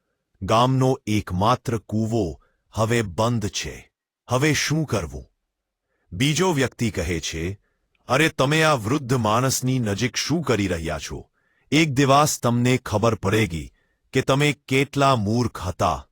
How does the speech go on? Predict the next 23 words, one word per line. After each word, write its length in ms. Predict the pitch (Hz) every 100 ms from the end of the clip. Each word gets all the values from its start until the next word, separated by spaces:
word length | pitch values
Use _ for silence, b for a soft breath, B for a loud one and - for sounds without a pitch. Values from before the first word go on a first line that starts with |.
| -
આ 160 | 123
વૃદ્ધ 380 | 131 110 131 110
માણસ 540 | 107 90 104 113 110
કોઈ 320 | - 113 113 107
સામાન્ય 680 | - - 107 120 135 131 120
માણસ 460 | 101 104 110 -
નથી. 440 | 87 - 101 85 - _ _ -
તે 60 |
એક 260 | 127 135 -
ક્ષેત્ર 500 | - 131 139 135 123
નિષ્ણાત, 600 | 95 90 - 104 82 - - _ _
એક 220 | 131 104
જળ 260 | 85 139 156
વિજ્ઞાની 540 | 131 110 110 98 92
છે. 280 | - 80 -
એ 140 | 131 151
ભગવાન 560 | 120 110 110 123 135
છે 220 | 127 139 151
જે 120 | 127
તમારા 400 | - 104 107 110
ગામને 460 | 92 90 107 110
ટેકો 380 | 107 - 101 104
આપશે." 500 | 92 80 - 67 64